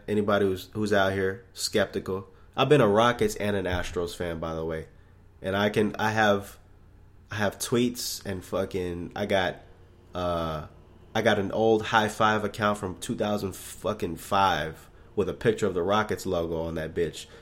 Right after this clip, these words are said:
just in case you, uh, need me to prove that I'm a Ro-, I've been about this, okay, since Tracy McGrady, okay? Just had to put that out there. Um, all right, what else?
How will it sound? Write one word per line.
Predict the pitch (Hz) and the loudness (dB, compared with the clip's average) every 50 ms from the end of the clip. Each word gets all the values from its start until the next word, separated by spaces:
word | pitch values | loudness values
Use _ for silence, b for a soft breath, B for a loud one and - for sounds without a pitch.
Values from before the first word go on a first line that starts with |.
| B B - | B B -2
just | - 123 135 135 - | 0 2 2 2 2
in | 120 110 | 0 0
case | 107 - 127 113 104 101 98 | 0 2 4 4 4 2 2
you, | 98 101 101 98 98 | 0 0 2 4 4
uh, | 92 92 90 90 87 - - - - - - - - - - - - - | 4 4 2 2 0 0 -2 -4 -10 -16 -20 -20 -20 -20 -20 -20 -12 -4
need | 101 104 107 107 | 0 2 4 4
me | 107 101 | 4 4
to | 90 | 2
prove | 87 - - 117 107 101 95 | 0 0 0 2 2 2 2
that | 92 90 | 2 0
I'm | 90 90 | 0 0
a | 90 | 2
Ro-, | 92 90 | 2 2
I've | 82 101 117 113 | 2 0 0 2
been | 104 117 123 120 113 | 4 4 4 4 4
about | 104 90 92 87 82 - - | 2 2 2 2 2 0 -4
this, | 82 78 - 98 | -6 -6 -6 -8
okay, | 85 - - 107 104 101 | -6 -2 0 2 2 2
since | 104 - 101 95 - | 0 -2 -4 -4 -6
Tracy | - - 117 107 107 - 104 | -2 0 0 0 2 2 0
McGrady, | 101 90 95 107 107 113 110 110 110 107 - - - - - - - - - - - - - - - - - - - - | 0 2 4 4 4 6 4 2 0 -2 -6 -12 -20 -20 -20 -20 -20 -20 -20 -20 -20 -20 -20 -20 -20 -20 -20 -20 -18 -14
okay? | - - - - - 151 143 151 147 - - - - - - - - - - - - - - - - - - - - - - - - - - - - - b b b b b b b b - - - - - - - - - - - | -14 -12 2 6 8 10 10 8 6 0 -8 -18 -20 -20 -20 -20 -20 -20 -20 -20 -20 -20 -20 -20 -20 -20 -20 -20 -20 -20 -20 -20 -20 -20 -20 -20 -20 -20 b b b b b b b b -20 -20 -20 -20 -20 -20 -20 -20 -20 -18 -12
Just | - 87 | -10 -4
had | - 101 90 | -2 -2 -2
to | 85 | -2
put | - 104 85 - | -2 -4 -2 -2
that | 87 85 85 | 0 0 0
out | 85 80 - - | 0 -2 -2 -4
there. | 82 80 78 76 B B B B B B B - - - - | -4 -4 -4 -6 B B B B B B B -20 -20 -10 -6
Um, | 92 87 87 85 85 80 78 76 82 - - - - - - - - - - - - - - - - - - - - - - - - | -4 -4 -2 -2 -4 -4 -6 -8 -10 -16 -20 -20 -20 -20 -20 -20 -20 -20 -20 -20 -20 -20 -20 -20 -20 -20 -20 -20 -20 -18 -18 -12 -8
all | 104 98 | -6 -6
right, | 85 73 - - | -6 -6 -8 -8
what | - 104 110 101 | -4 -2 -2 0
else? | 87 80 78 - - - - | 0 -2 -4 -6 -10 -14 -14